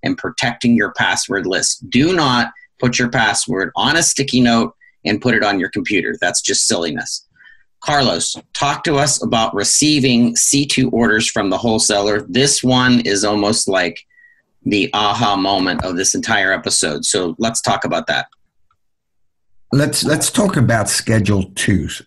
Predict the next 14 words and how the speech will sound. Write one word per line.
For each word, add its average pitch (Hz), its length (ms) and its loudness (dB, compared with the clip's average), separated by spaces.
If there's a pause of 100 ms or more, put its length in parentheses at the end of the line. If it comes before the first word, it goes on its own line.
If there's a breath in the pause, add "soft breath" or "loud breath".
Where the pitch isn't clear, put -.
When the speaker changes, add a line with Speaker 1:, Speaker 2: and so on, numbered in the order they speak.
(100)
Speaker 2:
Uh, 92 260 0
what 127 240 2
happens 131 600 2
in, 98 440 4
in 101 220 4
many 120 320 6
pharmacies 98 1080 0
is 95 440 2 (480 loud breath)
that 123 400 2
responsibility 120 1400 2 (140)
to 95 180 0
verify 107 640 2
the 95 160 0
quantities 95 840 2